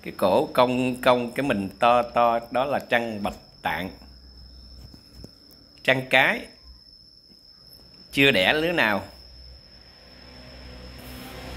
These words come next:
Năm thứ hai. Khoảng bốn mươi ký, dài khoảng ba mét mốt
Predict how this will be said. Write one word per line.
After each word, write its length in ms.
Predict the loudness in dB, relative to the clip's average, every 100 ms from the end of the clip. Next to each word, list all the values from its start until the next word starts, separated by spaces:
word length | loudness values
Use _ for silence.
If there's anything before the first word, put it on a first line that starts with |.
| -10 -8 -8 -8 -6 0
Năm 220 | 2 4
thứ 120 | 4 4
hai. 380 | 6 4 2 -2 -14 -20 -20 -20 -20 -20 -20 -20 -20 -20 -20 -20 -20 -20 -20 -20 -20 -20 -20 -20 -20 -20 -20 -20 -20 -20 -20 -20 -20 -20 -20 -20 -8
Khoảng 360 | 2 2 2 -2
bốn 300 | 0 -2 0
mươi 200 | 0 0
ký, 300 | 2 2 0 -10 -20 -20 -2
dài 360 | 2 2 0
khoảng 300 | -6 -8 -2
ba 220 | 2 2
mét 300 | 0 -2 -4
mốt 220 | -2 -2